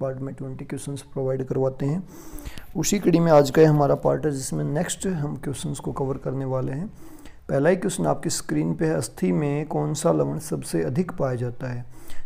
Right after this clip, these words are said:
तो यहाँ पे जो आंसर होगा वो होगा कैल्शियम फॉस्फेट, मत-, मतलब कैल्शियम और फॉस्फोरस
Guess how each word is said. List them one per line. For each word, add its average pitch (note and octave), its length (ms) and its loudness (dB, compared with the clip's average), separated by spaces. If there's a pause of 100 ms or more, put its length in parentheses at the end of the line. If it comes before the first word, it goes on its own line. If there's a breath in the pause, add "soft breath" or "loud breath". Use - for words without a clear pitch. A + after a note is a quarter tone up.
तो D3 80 0
यहाँ C3+ 320 0
पे E3 80 2
जो E3 220 6
आंसर C#3+ 400 2
होगा C#3 180 2
वो C#3 160 4
होगा C#3 140 2
कैल्शियम C#3 500 0
फॉस्फेट, C#3+ 520 -4
मत-, D3 220 -4
मतलब D#3 380 -2
कैल्शियम D#3 420 0
और D3+ 80 2
फॉस्फोरस D3+ 580 6